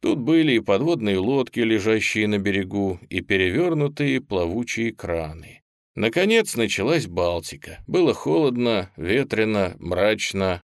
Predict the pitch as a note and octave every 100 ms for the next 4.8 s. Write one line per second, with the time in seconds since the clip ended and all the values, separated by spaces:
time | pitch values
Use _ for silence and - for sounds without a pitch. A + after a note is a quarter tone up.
0 | - G2+ C3 D#3 D3+ F3+ G#2 A2 G#2+ F2+
1 | C3+ C3 A2 G#2 F#2+ C#3 C3+ A2 G2+ F#2+
2 | F#2 G2+ B2 A2 G2 G2 F#2 A#2 - G#2
3 | G2+ - F2+ E2 F2+ A#2+ A2+ G#2+ G2+ -
4 | F2+ F2+ F2 - D#2+ D#2 D#2 -